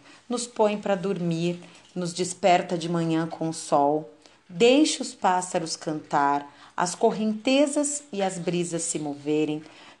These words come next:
cria esse mundo maravilhoso para compartilhar.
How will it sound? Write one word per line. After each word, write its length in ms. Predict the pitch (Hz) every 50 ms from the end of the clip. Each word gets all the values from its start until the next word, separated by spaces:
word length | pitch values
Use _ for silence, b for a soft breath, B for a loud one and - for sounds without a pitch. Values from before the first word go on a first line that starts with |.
| B B _
cria 400 | - 302 294 302 320 339 349 330 302
esse 260 | 277 262 269 - - 240
mundo 420 | 226 208 202 196 196 190 185 196
maravilhoso 1160 | 190 190 190 196 208 233 262 302 311 320 311 262 240 254 202 202 190 175 175 180 170 175 175
para 240 | - - 170 160 160
compartilhar. 1040 | 156 - - 156 147 147 156 147 - - - 147 139 147 147 151 175 196 - -